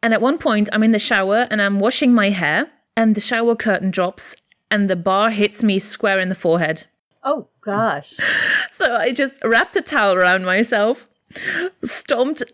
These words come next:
Speaker 1: down the stairs,
Speaker 2: Huh.
Speaker 1: dripping with soapy water, <laughs> and I went into the basement and just yelled at the ghost.
Speaker 2: Ah.
Speaker 1: <laughs> And I was like, well, I was, I was already into, like, witchcraft.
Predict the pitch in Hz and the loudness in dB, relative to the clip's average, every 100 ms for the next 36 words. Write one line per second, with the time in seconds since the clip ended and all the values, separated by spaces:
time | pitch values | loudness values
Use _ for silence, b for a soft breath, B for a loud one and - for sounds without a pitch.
0 | 202 208 226 226 220 - 180 180 196 - | 0 2 2 2 0 0 2 2 0 -8
1 | - - 359 370 - _ 202 233 233 240 | -12 -6 -4 -4 -8 _ 2 2 2 -2
2 | 202 185 196 - - 202 208 190 165 175 | 0 0 -2 -4 -2 -2 2 0 2 2
3 | 196 233 - _ _ 262 B B B B | 2 -2 -8 _ _ -2 B B B B
4 | _ _ _ 311 - - 302 220 226 269 | _ _ _ -6 -6 -2 0 2 0 0
5 | 370 254 190 202 240 240 196 - 240 - | 2 0 0 0 0 0 0 -2 -6 -4
6 | 175 175 180 196 175 - 190 170 175 202 | -2 2 2 2 0 0 -2 0 0 -2
7 | - 539 605 605 - - - - - - | -6 -2 0 0 -2 -6 -6 -10 -12 -8
8 | - - - - 762 - 311 - 587 359 | -8 -8 -10 -8 -8 -6 -4 0 0 0
9 | 254 240 247 254 240 254 B B 240 254 | 0 4 2 2 0 0 B B 0 2
10 | 311 370 403 - _ _ _ _ 269 294 | 4 2 0 -6 _ _ _ _ 0 2
11 | 269 277 240 220 247 285 214 185 180 - | 2 2 2 0 0 2 0 2 -2 -4
12 | - 196 165 - | -4 -4 -4 -8